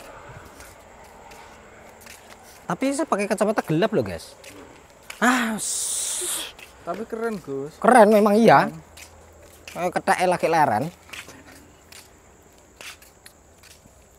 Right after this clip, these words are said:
Speaker 1: Keren itu kethek lagi leren.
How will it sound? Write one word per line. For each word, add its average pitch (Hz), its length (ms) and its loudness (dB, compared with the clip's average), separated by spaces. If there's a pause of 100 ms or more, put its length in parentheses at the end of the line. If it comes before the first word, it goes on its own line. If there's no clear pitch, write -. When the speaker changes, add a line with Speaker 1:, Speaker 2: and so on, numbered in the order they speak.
(380)
Speaker 1:
Keren 175 320 0
itu 165 220 -2
kethek - 320 -4
lagi 190 300 -2
leren. 214 680 4